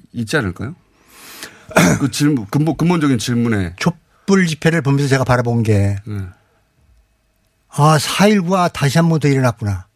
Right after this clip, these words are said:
Speaker 1: 어.
Speaker 2: 사일구보다 백 배 큰 규모로.
Speaker 1: 네.
Speaker 2: 그리고 사일구 때는 총을 쏘고 사람이 죽었지만
Speaker 1: 네.
Speaker 2: 한 사람도 다친 일이 없이 깨끗하게 평화적으로.
Speaker 1: 네.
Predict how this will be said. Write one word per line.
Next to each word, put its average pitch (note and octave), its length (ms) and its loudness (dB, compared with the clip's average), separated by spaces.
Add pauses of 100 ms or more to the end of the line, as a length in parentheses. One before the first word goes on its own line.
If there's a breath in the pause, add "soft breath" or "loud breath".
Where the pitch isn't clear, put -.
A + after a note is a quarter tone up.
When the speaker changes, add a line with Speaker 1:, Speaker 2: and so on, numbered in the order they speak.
(240)
Speaker 1:
어. G2 360 -12
Speaker 2:
사일구보다 C#3+ 640 -2 (1000)
백 E3 320 -2
배 F#3+ 120 2
큰 F#3 220 -4
규모로. A2 580 -2 (120)
Speaker 1:
네. F#2+ 320 -8 (1120 soft breath)
Speaker 2:
그리고 G3 460 2 (480)
사일구 F#3 440 -2
때는 F#3 220 0
총을 F#3+ 400 0
쏘고 E3+ 220 0
사람이 E3 220 0
죽었지만 B2 760 0
Speaker 1:
네. F#2 260 -6 (180)
Speaker 2:
한 - 220 0
사람도 F#3+ 260 2
다친 D#3+ 800 -2
일이 C#3+ 280 2
없이 B2+ 340 -2
깨끗하게 - 600 -8
평화적으로. A2+ 640 0
Speaker 1:
네. F2 300 -6